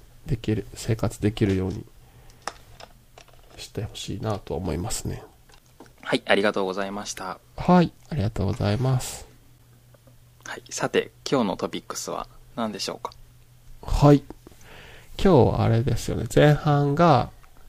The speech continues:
Speaker 1: えーっと、自分が最近読んで気になった本の紹介。で、後半が、また別のトピックスという感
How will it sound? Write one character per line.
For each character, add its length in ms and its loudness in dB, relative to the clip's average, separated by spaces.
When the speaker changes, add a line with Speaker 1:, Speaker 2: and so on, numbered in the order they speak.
Speaker 1:
え 240 -6
ー 20 -10
っ 20 -20
と、 420 -4
自 160 -2
分 200 0
が 100 0
最 220 0
近 180 -4
読 140 2
ん 20 0
で 80 -6
気 160 -6
に 100 -4
な 80 -6
っ 80 -10
た 80 -8
本 220 -6
の 60 -10
紹 300 -6
介。 200 -12
で、 220 8
後 120 4
半 240 4
が、 220 8
ま 100 4
た 140 4
別 300 0
の 80 0
ト 120 -2
ピ 120 -10
ッ 40 -18
ク 80 -10
ス 200 -4
と 240 -6
い 80 0
う 60 -4
感 340 -6